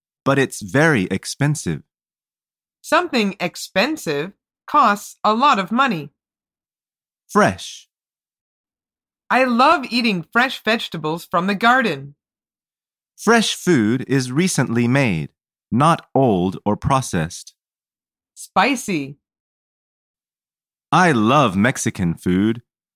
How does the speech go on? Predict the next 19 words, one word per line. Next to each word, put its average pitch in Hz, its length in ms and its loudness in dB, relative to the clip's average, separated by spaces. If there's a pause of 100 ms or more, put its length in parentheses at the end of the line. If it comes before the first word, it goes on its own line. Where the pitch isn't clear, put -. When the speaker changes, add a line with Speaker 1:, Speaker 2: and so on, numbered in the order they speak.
(120)
Speaker 1:
It's 151 240 -2
often 139 440 2
very 131 340 2
spicy 143 760 -4
and 92 220 -2
hot. - 420 -4 (1000)
Speaker 2:
Spicy 247 880 -2
food 165 380 -6 (340)
has 214 160 -2
a 240 80 0
strong 320 480 0
taste, 143 460 -8 (440)
often 214 440 0
quite 175 340 -2
hot, 254 420 -2 (400)
like 208 300 -2
curry 226 500 0
and 240 200 -2
chili. 214 440 -2